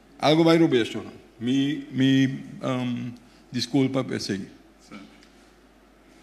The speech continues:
Speaker 1: Que mendi lá que nós vamos aqui não. Não, não. Be back, be back, be back, be back. Be, be back.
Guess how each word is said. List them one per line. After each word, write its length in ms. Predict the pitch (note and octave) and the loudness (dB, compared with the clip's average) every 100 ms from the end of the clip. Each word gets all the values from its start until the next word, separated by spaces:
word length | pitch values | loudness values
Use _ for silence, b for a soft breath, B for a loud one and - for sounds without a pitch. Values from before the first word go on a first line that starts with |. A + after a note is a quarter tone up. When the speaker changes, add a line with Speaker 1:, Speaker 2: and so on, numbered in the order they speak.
| B B B B - | B B B B 0
Speaker 1:
Que 120 | D3 | 6
mendi 720 | D#3 D#3+ E3 E3 E3 - - | 8 8 10 10 8 2 -4
lá 160 | C3+ C#3 | 2 2
que 80 | D3+ | 4
nós 200 | D#3 D3 | 0 4
vamos 280 | D#3 E3 E3 | 2 2 -4
aqui 200 | D3+ C#3 | -2 0
não. 240 | A2+ G#2+ - - - | 0 -4 -8 -18 -16
Não, 100 | B2+ | -10
não. 160 | B2+ G#2 - | -8 -8 -8
Be 80 | B2 | -4
back, 220 | B2 A2+ | -2 0
be 100 | A#2 | 0
back, 220 | A#2+ G#2 A2+ | 0 0 -2
be 100 | G#2+ | -4
back, 160 | G#2+ | -4
be 120 | A2+ A2 | -4 -2
back. 160 | G2+ - - - - _ _ _ _ - _ _ _ - - | -4 -10 -20 -20 -20 _ _ _ _ -20 _ _ _ -20 -10
Be, 140 | A#2+ | -8
be 280 | C3+ - B2+ | -8 -8 -10
back. 320 | C3+ B2 F#2 | -10 -10 -10